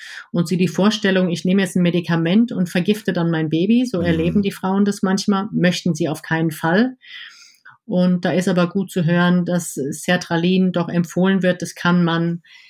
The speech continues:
Speaker 1: auch stillend nehmen, äh, wenn die Frau wirklich sehr belastet ist, weil es ja immer auch wichtig ist, so abzuwägen, ähm, wie sind die Nebenwirkungen, wenn ich kein, äh, Medikament nehme?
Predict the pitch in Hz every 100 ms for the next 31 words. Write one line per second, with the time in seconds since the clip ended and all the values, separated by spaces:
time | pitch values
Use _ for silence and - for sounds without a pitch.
0 | _ - 190 202 - - 214 240 233 220
1 | 220 233 262 339 339 _ - - - -
2 | 202 208 202 202 208 - 190 202 202 208
3 | 208 202 196 202 202 202 - 226 240 254
4 | - - _ _ _ _ _ - 170 190
5 | 202 214 202 185 240 226 220 226 220 220
6 | 214 214 208 190 226 - - 202 175 165
7 | 170 208 277 359 240 - 208 208 208 202
8 | 202 208 208 214 _ _ 170 143 196 220
9 | 220 233 220 202 208 226 220 214 214 202
10 | 190 196 196 - - 190 196 208 247 277
11 | _ _ _ 220 202 196 202 208 214 196
12 | 190 190 185 180 170 196 240